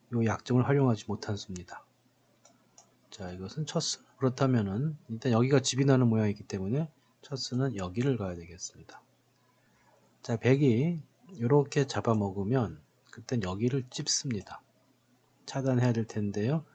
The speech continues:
여기를 찝어서 이게 단수가 되죠. 잊지를 못하고 따야 되는데 찝어서 이 부분이 옥집이 됩니다. 자, 그렇다면 이렇게 했을 때 이렇게 궁돌 넓히는 수를 한번 해보겠습니다.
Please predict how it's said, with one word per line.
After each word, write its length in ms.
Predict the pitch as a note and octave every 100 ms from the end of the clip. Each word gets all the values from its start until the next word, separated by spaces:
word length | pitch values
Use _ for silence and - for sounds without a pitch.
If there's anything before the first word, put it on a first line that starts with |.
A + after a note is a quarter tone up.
| _ _ _ _
여기를 420 | G#2+ A2+ D#3+ D#3
찝어서 680 | D3 C#3+ B2 G#2 A#2 A2 F#2+
이게 140 | G2
단수가 480 | - - G#2 A2+ G#2+
되죠. 320 | F2+ E2+ - - - _ _ _ _
잊지를 440 | G#2 G2+ - A2 G#2
못하고 500 | F#2+ - G2+ A2 B2+
따야 300 | C3+ D3 C#3
되는데 540 | A2+ G2+ F#2+ B2+ D#3 - - _ _ _
찝어서 760 | - C#3+ C#3+ A#2+ F2+ A2 C#3+ - _ _
이 60 | F#2+
부분이 360 | - F#2 A2+
옥집이 500 | G2+ F2+ - - B2
됩니다. 480 | G2 D#2+ D2+ - - _ _ _ _ _ _ _ _ _ _ _ _ _ _ _ _ _ _ _
자, 180 | G#2 F#2+
그렇다면 500 | G#2 G#2 A#2+ B2+ D3
이렇게 340 | A#2+ B2 -
했을 280 | A#2+ - B2
때 400 | A2 G2 C3 D3+ - _ -
이렇게 260 | B2 B2
궁돌 420 | - C3 C3+ D#3
넓히는 400 | B2+ G#2+ - A2
수를 200 | G#2 A#2+
한번 260 | A2+ A2 G2+
해보겠습니다. 720 | A2 G2+ F2+ - F2+ - -